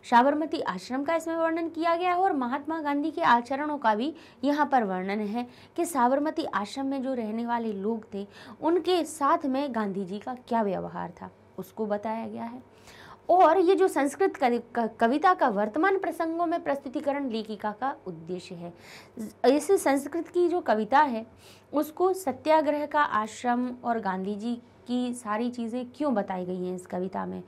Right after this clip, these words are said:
उसका वर्तमान में क्या उ-, उपयोग है, इसीलिए बताई गई हैं। क्योंकि वर्तमान में जो स्थितियाँ बन रही हैं, भाई,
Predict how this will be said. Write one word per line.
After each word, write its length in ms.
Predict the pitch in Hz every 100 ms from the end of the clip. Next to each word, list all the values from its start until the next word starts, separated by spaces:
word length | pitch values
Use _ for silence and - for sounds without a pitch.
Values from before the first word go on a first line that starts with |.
| - - -
उसका 340 | 285 285 370 370
वर्तमान 640 | 226 233 247 370 453 427
में 160 | 392 294
क्या 220 | 262 - -
उ-, 40 | 240
उपयोग 580 | 247 240 254 269 247
है, 280 | 208 233 - - 262
इसीलिए 380 | 247 294 269
बताई 340 | 208 87 175 180
गई 180 | 180 -
हैं। 160 | 196 - - - -
क्योंकि 240 | 359 427 403
वर्तमान 560 | 247 214 262 339 427
में 100 | 415
जो 160 | 339 359
स्थितियाँ 500 | - 339 320 330 220
बन 200 | 233 247
रही 340 | 214 208 208
हैं, 160 | 190 185 - - - _
भाई, 280 | 180 220 240